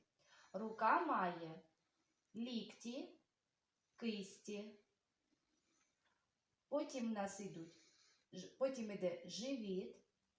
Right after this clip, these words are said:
ноги. Ноги називають нижні кінцівки. Ноги складаються з колін, ступні і пальці на ногах.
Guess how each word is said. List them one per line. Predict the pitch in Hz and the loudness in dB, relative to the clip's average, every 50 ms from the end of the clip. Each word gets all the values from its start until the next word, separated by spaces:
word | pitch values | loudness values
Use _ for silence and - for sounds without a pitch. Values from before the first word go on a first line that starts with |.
| _ _ _ _ _ _ _ _ _ _ - | _ _ _ _ _ _ _ _ _ _ -4
ноги. | 214 226 233 220 196 185 175 165 175 185 190 196 208 240 285 - - - - - _ _ _ _ _ _ _ _ _ _ _ _ _ _ _ | -2 0 2 4 4 4 4 2 0 -2 -4 -4 -6 -8 -10 -12 -16 -18 -20 -20 _ _ _ _ _ _ _ _ _ _ _ _ _ _ _
Ноги | - 190 196 208 247 285 330 359 | -2 0 2 4 6 6 6 6
називають | 349 349 294 277 226 233 196 196 180 170 170 - - - - - | 6 6 4 4 2 2 4 4 4 4 2 -2 -6 -10 -8 -2
нижні | 226 262 277 262 226 202 196 208 208 202 | 2 4 4 4 4 2 0 -2 -6 -8
кінцівки. | 202 - 202 202 196 185 - - 208 202 190 185 190 - - 190 185 190 214 - - _ _ _ _ _ _ _ _ _ _ _ - | -8 -8 -6 -6 -6 -6 -6 -6 -4 -2 -2 -4 -4 -4 -4 -2 -2 -2 -4 -8 -14 _ _ _ _ _ _ _ _ _ _ _ 0
Ноги | 220 262 285 285 240 233 208 | 6 8 10 10 10 8 2
складаються | - - - 214 214 208 185 196 180 170 170 175 - - - 170 165 - - - | -2 -4 -6 -6 -4 0 2 2 2 2 2 -2 -6 -8 -8 -8 -8 -8 -10 -14
з | - - - | -16 -18 -14
колін, | - - 226 240 - - 202 190 180 170 175 202 269 285 - - - _ _ _ - _ _ _ _ _ _ _ _ _ _ _ _ _ _ - | -8 -4 -2 0 0 2 2 0 0 0 0 -2 -2 -2 -4 -8 -14 _ _ _ -20 _ _ _ _ _ _ _ _ _ _ _ _ _ _ -18
ступні | - - - - 277 285 285 277 214 202 196 190 185 180 185 190 190 - - _ _ _ _ _ _ _ _ _ _ - | -18 -16 -6 -2 0 0 0 -2 -4 -2 0 2 2 2 2 0 -4 -8 -16 _ _ _ _ _ _ _ _ _ _ -6
і | 233 294 359 392 415 - - - | -2 0 0 -2 -2 -6 -4 2
пальці | 220 208 196 196 190 196 - - 196 185 | 4 6 6 6 4 0 -4 -6 -4 -2
на | 185 185 185 | -2 -2 -2
ногах. | 185 185 185 185 185 180 185 180 | -2 -4 -4 -2 -2 -2 -2 -4